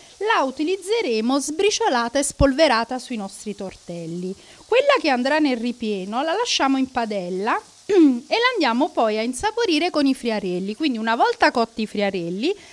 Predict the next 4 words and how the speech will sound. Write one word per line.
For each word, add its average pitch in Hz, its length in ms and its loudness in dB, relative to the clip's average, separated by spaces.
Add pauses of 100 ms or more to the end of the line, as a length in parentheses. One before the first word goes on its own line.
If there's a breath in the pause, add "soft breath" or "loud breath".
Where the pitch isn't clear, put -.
(100 loud breath)
assembleremo 285 1000 2
i 311 140 2
due 240 320 4
ingredienti. 185 1120 -6